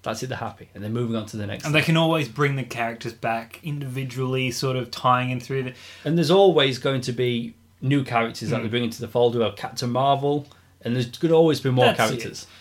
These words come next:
Speaker 2: Like, for example, if Iron Man does not make it in Endgame, we're never gonna see an Iron Man four,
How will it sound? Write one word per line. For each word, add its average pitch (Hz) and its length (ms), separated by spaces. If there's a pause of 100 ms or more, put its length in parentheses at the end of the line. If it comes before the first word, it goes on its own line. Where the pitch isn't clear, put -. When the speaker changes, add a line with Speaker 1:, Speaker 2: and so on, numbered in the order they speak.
(200)
Speaker 2:
Like, 156 140
for 185 140
example, 147 380
if 185 280
Iron 143 320
Man 117 240
does 107 200
not 117 200
make 131 320
it 151 160 (160)
in 147 140
Endgame, 143 440 (140)
we're 147 140
never 175 320
gonna 143 180
see 123 180
an 113 80
Iron 110 200
Man 110 200
four, - 280